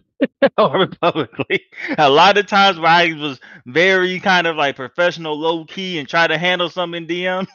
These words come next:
<laughs> it did not. <laughs> So, um, I learned that, and I feel like most people kinda know that. So it is what it is, you know?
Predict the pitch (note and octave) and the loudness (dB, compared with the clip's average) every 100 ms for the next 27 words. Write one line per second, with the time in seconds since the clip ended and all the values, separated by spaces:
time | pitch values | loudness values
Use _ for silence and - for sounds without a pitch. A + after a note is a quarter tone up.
0 | - - G#3+ - A3+ G3+ F3 C#3 D3+ C#3 | -18 -8 -8 -8 -8 -2 -2 -2 -6 -4
1 | C3+ B2 - _ - - - G#3+ - - | -6 -6 -8 _ -20 -18 -4 -4 -4 -6
2 | D#3+ C#3+ B2+ - _ - _ _ _ C3+ | -4 -4 -8 -10 _ -20 _ _ _ 0
3 | C#3 C3+ B2+ B2 - - G3 F#3 C#3+ C3 | 4 4 2 -2 -4 2 4 4 2 -4
4 | A#2+ A2 A2 A#2 - C3 C#3 D#3+ D#3+ D#3+ | -8 -8 -4 -4 -4 -2 -2 0 -2 -2
5 | E3 D3+ B2 A#2 A#2+ G#2 G2+ G2+ E2+ E2+ | -6 -8 -16 -8 -6 -6 -8 -12 -10 -10
6 | - A2+ A2 A2+ A#2 G#2+ G2+ G2 F#2+ F2 | -12 -14 -12 -10 -12 -12 -14 -12 -12 -12
7 | F2+ F#2 G2 | -16 -12 -12